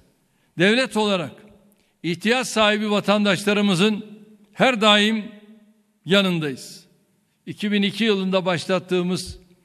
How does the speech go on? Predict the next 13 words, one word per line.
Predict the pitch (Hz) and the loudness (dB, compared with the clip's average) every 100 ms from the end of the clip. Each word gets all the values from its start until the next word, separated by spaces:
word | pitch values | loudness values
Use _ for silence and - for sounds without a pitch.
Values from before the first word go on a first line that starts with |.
| _ _ _ | _ _ _
Türkiye | - 269 240 202 196 151 - - - _ _ _ 147 | -2 0 2 2 2 0 -6 -20 -20 _ _ _ 2
Aile | 185 208 208 220 233 175 | 2 2 0 0 0 0
Destek | 196 160 - 240 - | -2 -2 -2 -2 -2
Programı'ndan | - 208 196 196 196 190 190 185 - - - _ _ | -2 0 2 0 0 0 2 0 -2 -12 -20 _ _
şimdiye | - 269 240 196 180 | -4 0 2 2 2
kadar | 170 170 185 196 - - - _ _ - | 0 2 0 -2 -8 -20 -20 _ _ -4
üç | 254 240 170 | -2 -2 -4
virgül | 175 185 165 214 220 | 0 2 2 0 0
yedi | 180 190 196 254 | 2 2 2 2
milyon | 208 165 165 151 | 2 2 0 0
kardeşimiz | 185 214 185 170 185 220 262 - - - _ _ _ _ _ | 2 2 2 -2 2 4 2 0 -12 -20 _ _ _ _ _
istifade | 160 - 147 165 151 151 | -8 -4 0 0 2 -2
ediyor. | 107 90 | -4 -10